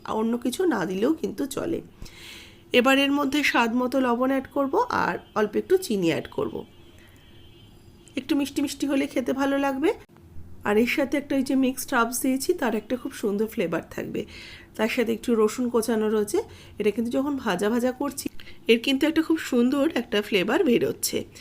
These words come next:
দেখুন, ভাতটাকে কিন্তু medium to high flame-এ রেখে ঝরঝরে করে ভেজে নেব। এটা তৈরি করা আমার হয়ে গেছে। এবার এটাকে নামিয়ে রেখে দিয়ে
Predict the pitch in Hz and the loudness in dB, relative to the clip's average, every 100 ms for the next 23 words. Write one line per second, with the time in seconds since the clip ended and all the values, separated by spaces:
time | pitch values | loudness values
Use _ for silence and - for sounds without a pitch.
0 | - - - - 240 302 269 262 240 269 | -20 -20 -20 -4 0 2 4 2 2 0
1 | 302 320 277 277 339 370 240 233 226 220 | 2 0 0 0 0 0 0 2 2 0
2 | 247 240 180 - 254 269 247 226 349 415 | 2 2 2 2 4 4 4 4 2 4
3 | 240 190 - 196 208 247 381 240 160 156 | 2 2 2 2 4 4 6 4 2 2
4 | 156 - - - - - - - - 240 | 0 -2 -8 -12 -20 -20 -20 -20 0 2
5 | 262 269 269 277 269 277 277 269 269 277 | 4 4 4 2 2 2 2 2 2 2
6 | 269 269 269 415 - 226 202 214 233 220 | 4 2 4 4 4 2 0 -2 0 0
7 | 233 269 285 277 277 277 294 | 2 2 0 -2 -2 0 0